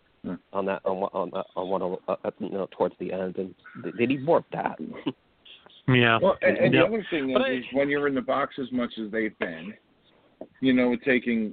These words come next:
Speaker 1: lazy penalties, taking dumb penalties,
Speaker 3: <laughs>
Speaker 1: and then you can't roll four lines. And then you lose Stone halfway through the second period, and it's like, "Oh,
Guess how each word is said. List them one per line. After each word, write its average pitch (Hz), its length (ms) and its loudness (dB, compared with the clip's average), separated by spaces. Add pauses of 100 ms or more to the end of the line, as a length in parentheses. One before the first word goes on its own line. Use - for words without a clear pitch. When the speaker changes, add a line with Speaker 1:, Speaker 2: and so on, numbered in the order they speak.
Speaker 1:
lazy 120 340 2
penalties, 113 380 -2
taking 110 240 -4
dumb 117 220 -2
penalties, 98 480 -4 (180)
Speaker 3:
<laughs> - 380 -6
Speaker 1:
and 131 100 4
then 151 140 4
you 156 100 0
can't 156 260 -2
roll 180 300 0
four 92 220 -6
lines. - 480 -18 (720)
And 135 140 2
then 208 200 6
you 220 80 4
lose 131 280 -2
Stone 214 300 0
halfway 135 320 -6
through 113 180 -10
the 92 140 -16
second 107 260 -8
period, 104 380 -2 (640)
and 143 180 4
it's 131 180 -4
like, 120 300 0 (100)
"Oh, 127 360 2